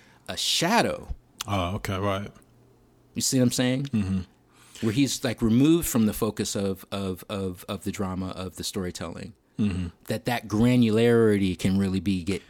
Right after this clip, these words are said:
Speaker 1: get, gotten to.
Speaker 2: I th-, you know, I, and I, I agree with you in theory. I, I, I agree with you a hundred percent in theory. But here's the
Speaker 1: Uh-huh.
Speaker 2: problem. On the big screen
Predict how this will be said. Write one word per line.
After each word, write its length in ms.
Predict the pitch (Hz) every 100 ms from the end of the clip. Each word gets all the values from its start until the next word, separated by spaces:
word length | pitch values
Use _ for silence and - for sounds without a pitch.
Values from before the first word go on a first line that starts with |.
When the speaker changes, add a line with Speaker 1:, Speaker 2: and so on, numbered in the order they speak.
| -
Speaker 1:
get, 220 | 107 -
gotten 260 | 107 98 80
to. 200 | - - - -
Speaker 2:
I 160 | 127 135
th-, 160 | 143 131
you 80 |
know, 140 | 147 131
I, 180 | 139 139
and 120 | 139 139
I, 200 | 147 -
I 180 | 135 127
agree 260 | 101 143
with 220 | 139 98
you 320 | 101 98 95 -
in 220 | 104 101
theory. 560 | 98 - 127 90 107 - -
I, 180 | - 104
I, 320 | 101 110 104 -
I 140 | 110
agree 200 | 110 117
with 120 | 104
you 60 | 101
a 40 |
hundred 240 | 92 104 95
percent 360 | 104 - 98
in 140 | 87 92 -
theory. 520 | - 113 92 90 113 - _ _ _ _ _ -
But 180 | 120 107
here's 220 | 143 123
the 60 |
Speaker 1:
Uh-huh. 80 | 113
Speaker 2:
problem. 460 | 123 113 101 107 120 _ _ _ _ _ _ _ -
On 160 | 113 107
the 60 |
big 260 | 98 135 160
screen 540 | - 110 90 85 87